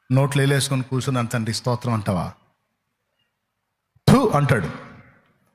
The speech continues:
ఒకప్పుడు సత్యం తెలియక అజ్ఞానంలో బతికాం, సత్యం తెలుసుకొని సత్యంలోకి వచ్చాం, ప్రభువులో.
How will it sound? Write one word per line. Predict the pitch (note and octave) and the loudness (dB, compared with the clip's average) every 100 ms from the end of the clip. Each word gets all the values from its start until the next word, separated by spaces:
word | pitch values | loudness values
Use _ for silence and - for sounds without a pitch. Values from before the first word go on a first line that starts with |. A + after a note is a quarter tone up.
| _ _ _ _ _ _ _ _ _ _ _ _ _ _ - | _ _ _ _ _ _ _ _ _ _ _ _ _ _ -14
ఒకప్పుడు | G2+ - F3 F3+ | -4 2 4 4
సత్యం | D3+ - F3 | 0 0 0
తెలియక | E3 E3 E3 | 2 0 0
అజ్ఞానంలో | C#3 D#3+ D#3+ D#3 | 0 2 2 2
బతికాం, | C#3+ C#3+ C3+ E3+ | 0 -2 -2 0
సత్యం | C3+ B2 D3 | -2 0 2
తెలుసుకొని | C#3+ C3+ C#3+ | 2 2 0
సత్యంలోకి | C#3 B2+ C3 A#2+ A2+ | 0 0 0 0 -2
వచ్చాం, | G2 - - _ _ _ _ - | -8 -12 -18 _ _ _ _ 0
ప్రభువులో. | A#2+ A#2+ G2 | 4 4 2